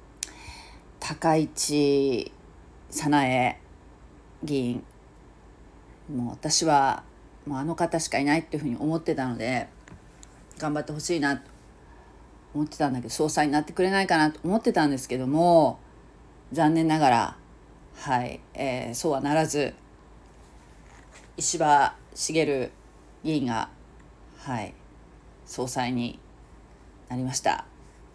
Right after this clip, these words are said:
えー、ということで、まあ、自動的に、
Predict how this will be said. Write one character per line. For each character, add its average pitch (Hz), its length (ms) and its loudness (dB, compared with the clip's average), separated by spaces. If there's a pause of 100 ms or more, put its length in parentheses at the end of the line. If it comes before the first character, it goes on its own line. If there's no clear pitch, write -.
(380)
え 135 540 -18 (280)
ー、 - 60 -20
と 151 60 -6
い 151 40 -2
う 139 40 -4
こ 147 100 -4
と 135 120 -2
で、 127 280 -4 (960)
ま 147 60 -4
あ、 - 0 -
自 139 160 -6
動 139 160 -2
的 135 200 -6
に、 127 300 -4